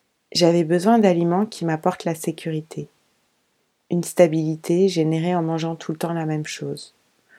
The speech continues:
ou grâce au rituel avant ou après les repas. J'avais aussi besoin de réconfort,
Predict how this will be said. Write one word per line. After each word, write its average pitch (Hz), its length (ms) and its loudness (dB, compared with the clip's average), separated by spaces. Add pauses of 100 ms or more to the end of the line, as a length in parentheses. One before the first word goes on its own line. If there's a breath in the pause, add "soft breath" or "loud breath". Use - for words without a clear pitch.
(140 soft breath)
ou 165 100 0
grâce 180 420 0
au 180 60 0
rituel 165 640 -2
avant 165 500 -4
ou 170 140 -2
après 160 340 -2
les 165 120 0
repas. 151 400 -6 (840)
J'avais 165 300 4
aussi 165 300 0
besoin 180 380 0
de 165 80 -2
réconfort, 156 880 -6